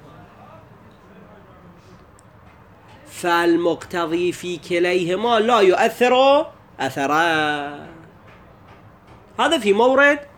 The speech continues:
التعارض. أما لو كان هناك حكم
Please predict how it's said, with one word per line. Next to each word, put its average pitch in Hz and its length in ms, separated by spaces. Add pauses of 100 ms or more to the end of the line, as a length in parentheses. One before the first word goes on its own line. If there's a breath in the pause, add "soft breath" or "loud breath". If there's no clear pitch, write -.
(360)
التعارض. 135 500 (140)
أما 107 380 (2500)
لو 233 380
كان 294 640 (1040)
هناك 156 1080 (560)
حكم 214 920